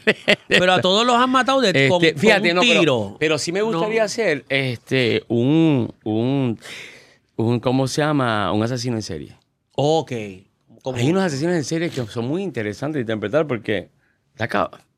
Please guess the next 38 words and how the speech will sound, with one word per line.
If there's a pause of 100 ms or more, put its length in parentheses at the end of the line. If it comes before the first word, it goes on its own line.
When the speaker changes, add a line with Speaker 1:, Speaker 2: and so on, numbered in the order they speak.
(260)
Speaker 1:
está
Speaker 2:
Sí,
Speaker 1:
cañón.
Speaker 2:
puedes,
te
puedes
hablar.
Speaker 1:
Sí,
puedo,
puedo
expresarme.
Speaker 2:
Sí,
sí,
sí,
sí.
Speaker 1:
Que
está
cabrón
porque,
este, (120)
son
gente
que
en
la
sociedad
se
ven
como
cualquier (880)
persona,
Speaker 2:
Ujú.
Speaker 1:
este,
Speaker 2:
Normal,
que
no
hace
Speaker 1:
normal.